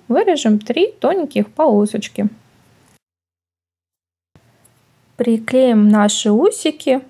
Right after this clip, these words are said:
к голове, как показано на фото. Вырезаем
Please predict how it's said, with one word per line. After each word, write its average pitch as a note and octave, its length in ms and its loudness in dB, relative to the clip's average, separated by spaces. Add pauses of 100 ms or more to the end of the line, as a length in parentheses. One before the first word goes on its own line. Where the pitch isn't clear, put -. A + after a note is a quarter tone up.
(120)
к B3+ 80 -2
голове, G#3+ 680 2 (400)
как - 260 -2
показано B3+ 840 0 (120)
на B3+ 180 2
фото. G#3 580 0 (2500)
Вырезаем A3+ 880 2